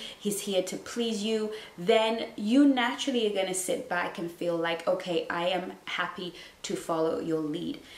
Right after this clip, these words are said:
Now, this is still not so simple because at the end of the day, submission really, really counts when you don't see things going your way. And this is the rub.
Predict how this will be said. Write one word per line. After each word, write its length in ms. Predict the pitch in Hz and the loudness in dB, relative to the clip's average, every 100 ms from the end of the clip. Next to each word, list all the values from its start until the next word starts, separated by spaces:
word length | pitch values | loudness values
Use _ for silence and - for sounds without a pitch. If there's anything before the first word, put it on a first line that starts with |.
| - | -6
Now, 340 | 226 247 269 277 | 2 6 6 4
this 200 | 339 - | 2 0
is 140 | - | -2
still 500 | - 262 254 262 - | 4 6 8 6 4
not 520 | 240 208 196 190 - | 2 4 6 4 2
so 320 | - - 170 170 | -4 2 2 2
simple 720 | - - 185 202 185 - - | -4 -2 -2 0 0 0 0
because 420 | 190 190 190 180 | -2 0 2 4
at 100 | 190 | 2
the 180 | 196 - | 2 0
end 200 | 214 277 | 2 2
of 120 | 320 | 2
the 80 | 240 | 2
day, 560 | 175 175 170 170 185 - - - | 2 0 0 0 -2 -4 -12 0
submission 840 | - 247 262 349 - 480 302 196 | 4 4 4 2 2 2 2 2
really, 340 | 196 208 214 208 | 0 2 2 -2
really 340 | 185 175 175 | -4 -4 -4
counts 640 | - - 185 175 170 - - - - | -6 -4 0 0 0 -4 -8 -14 -8
when 400 | 165 180 190 185 | 0 2 2 0
you 100 | 175 | -2
don't 440 | 156 170 170 165 170 | 0 2 4 4 2
see 300 | - 165 160 | -2 0 0
things 380 | - 160 160 | 0 2 2
going 320 | - 160 156 156 | 0 -2 0 0
your 220 | 156 156 | 0 -2
way. 400 | 151 156 160 - | -2 -4 -4 -4
And 220 | 170 170 | -4 -2
this 200 | 202 220 | -2 0
is 160 | 277 247 | 0 0
the 160 | 220 | 0
rub. 560 | 190 160 - - - - | 0 0 -2 -2 -4 -8